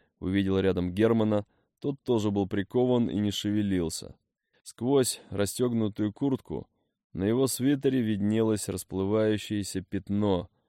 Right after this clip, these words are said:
тёмное, влажно поблескивающее. Прямо напротив большелодочника стоял неизвестный. Он держал Дашку за волосы,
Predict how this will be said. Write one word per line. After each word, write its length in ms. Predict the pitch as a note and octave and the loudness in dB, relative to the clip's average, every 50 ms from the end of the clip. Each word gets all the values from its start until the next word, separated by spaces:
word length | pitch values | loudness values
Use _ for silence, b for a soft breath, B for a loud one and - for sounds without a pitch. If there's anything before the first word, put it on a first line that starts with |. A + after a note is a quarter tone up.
| _ _ _ _ _ | _ _ _ _ _
тёмное, 680 | _ - G#2+ A2 A#2 A#2 A2+ A2 G#2+ G#2+ G#2 G2+ G2 G#2 - _ _ _ _ _ _ | _ -2 0 2 2 2 2 2 0 2 0 0 -2 -4 -10 _ _ _ _ _ _
влажно 520 | - - F#2 F#2+ G2 G2 G2+ F#2+ G2 F#2+ | -10 -6 -2 2 2 2 2 2 -2 -4
поблескивающее. 1400 | F#2 - F#2 F2+ F2+ F#2 F#2+ F#2 F#2 F2 - - - E2+ E2 D#2+ D#2 D2+ D2+ - - - D2 D2 C#2 C2 - - _ _ _ _ _ _ _ _ | -4 -2 -4 -4 -2 -2 0 0 0 0 -4 -6 -6 -6 -4 -4 -4 -4 -6 -10 -12 -10 -10 -10 -10 -12 -14 -18 _ _ _ _ _ _ _ _
Прямо 340 | G2 C#3+ C#3 D3 D3 D3 | -2 0 0 2 4 4
напротив 520 | C#3+ C#3+ C3 A#2 - B2+ B2 A#2 - G#2+ G2+ | 4 4 4 2 2 0 0 0 0 -2 0
большелодочника 1080 | F#2+ G2+ F#2+ - - G#2+ G#2 G#2+ A#2 A#2+ A2 G2+ F2+ - - E2+ D#2 - C2 - - - _ _ _ _ _ _ _ | 0 -2 -2 -2 -2 -2 0 2 2 2 2 0 -2 -2 -6 -8 -8 -8 -10 -10 -10 -14 _ _ _ _ _ _ _
стоял 440 | - - F#2+ G2 A2+ C3+ C#3+ C#3+ | -8 -2 0 2 4 4 4 4
неизвестный. 960 | C3+ C3+ C3+ C#3 C3+ A#2+ A2+ A2 A2 G#2+ G2 F2+ - - C2 A#1 G1+ - - _ _ _ _ _ _ _ _ | 4 4 6 4 4 2 2 2 4 2 2 2 -2 -6 -10 -10 -12 -12 -16 _ _ _ _ _ _ _ _
Он 200 | - A2+ B2 A2+ | -4 -2 0 2
держал 340 | A2 G#2+ G2 G2 G#2 G2+ F#2+ | 2 0 2 2 2 2 2
Дашку 380 | F#2+ G2 F#2+ F#2 - - F#2+ | 2 0 0 0 -2 -8 -8
за 240 | F2+ F#2+ A2+ B2 C3 | -2 2 4 4 6
волосы, 500 | C3 B2+ B2 A2+ G#2+ - - A#2 A2 | 6 4 4 2 0 0 0 -2 -2